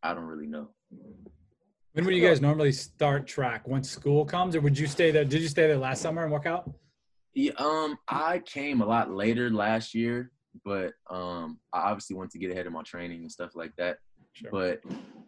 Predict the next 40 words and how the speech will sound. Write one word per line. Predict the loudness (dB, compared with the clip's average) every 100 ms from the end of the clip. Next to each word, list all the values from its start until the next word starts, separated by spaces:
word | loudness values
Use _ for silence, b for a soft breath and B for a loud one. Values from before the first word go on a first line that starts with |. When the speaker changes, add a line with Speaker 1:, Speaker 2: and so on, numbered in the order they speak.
| _ _
Speaker 1:
we | -6 -2 0 -2
start, | -4 -10 -12 -4 0 0 -2 -4 -6
we | -2
have, | -2 -2 _
we | 4
usually | 4 2 -2
have | -4 -6
one | -2 0
track | 0 -2
meet | -2 -6
in | -6
December, | -12 -10 -8 -8 -10 _ -14
and | -10
then | -10 -10 -10
we | -10
go | -8 -10
on | -10
Christmas | -10 -12 -14 -18 -16
break, | -16 -12
and | -12
then | -10
when | -12
we | -14
come | -12 -10
back | -6 -6 -6 -12 -20 _ _ _
is | -16 -14
when | -10 -8 -10 -10
our | -12 -12
season | -14 -16 -12 -12 -12
is, | -14
like, | -14 -14 _
late | -10 -10 -8
winter, | -12 -10 -14 _ _ _ _
and | -12
then | -10 -10
the |
whole | -8 -10
spring | -12 -10 -8
and | -8
summer. | -10 -12 -12 -14